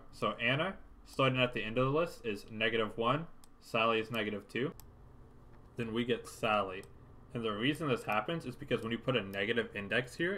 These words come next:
it says start counting at the end of the list and go towards the front. So Todd, we know, is at zero, so Anna is at negative one,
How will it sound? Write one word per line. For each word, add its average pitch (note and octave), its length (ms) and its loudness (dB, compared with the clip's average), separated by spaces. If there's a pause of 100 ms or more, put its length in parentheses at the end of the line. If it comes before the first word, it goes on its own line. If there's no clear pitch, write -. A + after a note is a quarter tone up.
it A2+ 120 -8
says A2 180 0
start - 320 0
counting C3 380 0 (240)
at G#2+ 260 -2
the G2+ 300 -4 (240)
end A#2 180 0
of C3+ 120 2
the D3+ 100 4
list F3+ 440 -2 (180)
and G#2+ 360 -4
go A2+ 140 2
towards A2+ 280 0
the - 80 -6
front. C#3+ 360 0 (460)
So G#2+ 320 2
Todd, D3 360 6
we C3+ 140 4
know, A#2+ 240 4
is A#2+ 140 2
at G#2+ 180 -4
zero, G#2+ 440 2 (440)
so G#2 480 2 (560)
Anna C#3+ 400 4
is A#2 100 0
at G#2 160 0
negative A2+ 480 2
one, C#3+ 300 0